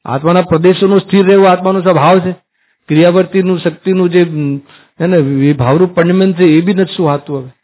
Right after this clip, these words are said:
અરવિંદ ભગવાનને ક્રિયાવર્તી શક્તિનું કેવું પંડમેન છે? વિભાવરૂપ પંડમેન. એટલે એક સમયનો હજી બાકી છે. પછી દેહથી, તે પછી પ્રદેશોથી સ્થિરતા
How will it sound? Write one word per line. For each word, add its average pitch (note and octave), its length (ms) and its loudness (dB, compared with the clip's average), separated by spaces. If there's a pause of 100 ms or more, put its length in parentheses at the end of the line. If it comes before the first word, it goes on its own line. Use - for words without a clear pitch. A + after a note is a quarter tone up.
(580)
અરવિંદ D3 300 -2
ભગવાનને D#3 440 -2
ક્રિયાવર્તી E3 540 0
શક્તિનું E3 380 -4
કેવું G3+ 200 2
પંડમેન F#3 360 -2
છે? G3+ 160 -8 (1200)
વિભાવરૂપ E3+ 500 2
પંડમેન. B2 420 -6 (540)
એટલે D#3+ 280 0
એક F#3 200 4
સમયનો F3+ 400 0
હજી E3+ 280 2 (680)
બાકી D3 360 -2
છે. C#3 160 -6 (360)
પછી D#3 180 0
દેહથી, E3+ 500 2
તે F3 140 0
પછી F3 420 -2 (460)
પ્રદેશોથી F#3+ 580 2
સ્થિરતા A3 500 0